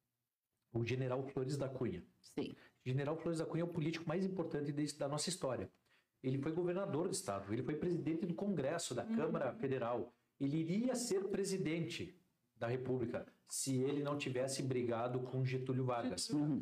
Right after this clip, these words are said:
Speaker 1: Ele foi grande parceiro de Getúlio Vargas em boa parte da vida.
Speaker 2: E
Speaker 1: Só
Speaker 2: aí
Speaker 1: que
Speaker 2: depois?
Speaker 1: quando Getúlio Vargas inventou de,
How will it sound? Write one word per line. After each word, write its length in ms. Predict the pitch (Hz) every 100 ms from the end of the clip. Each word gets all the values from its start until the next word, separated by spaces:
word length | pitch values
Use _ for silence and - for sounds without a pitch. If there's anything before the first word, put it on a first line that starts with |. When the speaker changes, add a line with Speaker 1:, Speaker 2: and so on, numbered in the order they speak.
| -
Speaker 1:
Ele 200 | 135 160
foi 200 | 165 170 147
grande 360 | 160 247 -
parceiro 460 | - 190 - 165 160
de 60 | 135
Getúlio 340 | 135 131 135
Vargas 640 | 117 131 147 160 - - 139
em 300 | 143 139 135 -
boa 320 | 131 131 185 190
parte 240 | 156 -
da 80 | 170
vida. 260 | 143 143 123
Speaker 2:
E 20 |
Speaker 1:
Só 40 | 185
Speaker 2:
aí 100 | 208
Speaker 1:
que 60 | 190
Speaker 2:
depois? 260 | 175 214
Speaker 1:
quando 120 | 233 180
Getúlio 360 | 190 190 175
Vargas 320 | 143 139 135 127
inventou 600 | 127 127 120 135 123 - _ _ _
de, 960 | 123 127 127 120 117 113 107 104 98